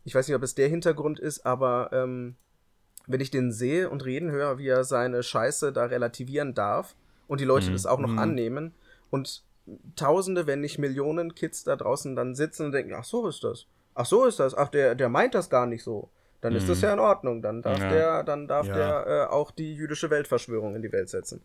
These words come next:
Speaker 2: Ja.
Speaker 1: Wirklich, wenn ich den reden höre, kriege ich wirkliche Aggressionen. Und das, obwohl ich
Speaker 2: Ja.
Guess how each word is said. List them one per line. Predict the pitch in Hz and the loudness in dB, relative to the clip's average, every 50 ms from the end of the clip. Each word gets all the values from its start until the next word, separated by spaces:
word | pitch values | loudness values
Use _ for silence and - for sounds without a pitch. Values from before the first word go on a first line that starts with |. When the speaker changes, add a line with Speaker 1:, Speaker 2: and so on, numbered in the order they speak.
| _ - - | _ -14 -10
Speaker 2:
Ja. | 107 101 98 98 92 | -6 -4 -4 -2 -2
Speaker 1:
Wirklich, | - 175 147 139 | -2 -2 2 2
wenn | 135 147 | 2 2
ich | 160 - | 2 0
den | - 147 143 139 | -2 -4 -4 -4
reden | 127 135 147 170 165 | -4 -4 -4 -4 -2
höre, | 151 147 147 156 - | -2 -2 -4 -6 -8
kriege | - - 147 156 | -8 -8 -8 -8
ich | 151 - - 139 | -8 -10 -6 -6
wirkliche | 156 160 - 160 147 - 160 - | -6 -6 -6 -8 -8 -8 -8 -8
Aggressionen. | 143 - - 143 - - 131 131 135 127 123 120 | -10 -10 -10 -10 -10 -6 -6 -6 -6 -6 -6 -8
Und | 123 - - 131 | -8 -6 -6 -4
das, | 131 - | -4 -4
obwohl | 147 135 135 123 | -6 -4 -4 -4
ich | 104 98 | -2 -2
Speaker 2:
Ja. | 95 | -2